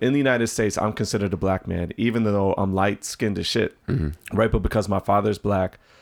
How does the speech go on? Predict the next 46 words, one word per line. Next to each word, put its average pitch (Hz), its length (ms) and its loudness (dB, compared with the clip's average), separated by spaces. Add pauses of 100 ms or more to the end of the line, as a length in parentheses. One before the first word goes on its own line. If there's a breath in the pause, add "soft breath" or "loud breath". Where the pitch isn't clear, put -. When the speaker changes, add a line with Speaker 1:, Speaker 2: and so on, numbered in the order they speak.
(300 soft breath)
Speaker 1:
I'm 120 200 2
considered 107 420 -2
black, 117 260 2
right? 95 200 2
It's 107 160 0
the 123 60 -2
Speaker 2:
Right. 117 80 2
Speaker 1:
same, 135 260 2
it's 117 120 -2
the 120 200 2
same 135 220 0
argument 117 320 0
they 110 60 0
use 110 160 2
for 110 120 -2
Meghan 98 240 0
Markle, 92 500 -2 (140 loud breath)
Speaker 2:
Mm-hmm. 101 160 2 (120)
Speaker 1:
which 135 280 2 (160)
if 123 120 0
you 117 80 0
go 127 160 2
to 147 100 2
South 117 220 0
Africa, 131 360 0
that's 104 340 -2
not 110 420 0
necessarily 107 720 0
Speaker 2:
Right. 92 80 0
Speaker 1:
the 95 60 0
case. 92 320 -2
And 98 100 0
it's - 120 -4
not 135 180 4
even, 139 340 0 (340 loud breath)
it's, - 280 0
you 123 120 2
know, 104 260 2 (180)
people 151 260 2
are 143 40 2
familiar 123 340 0
with 110 140 0
the 110 80 0
term 107 260 0
colored, 90 420 0
but 101 120 0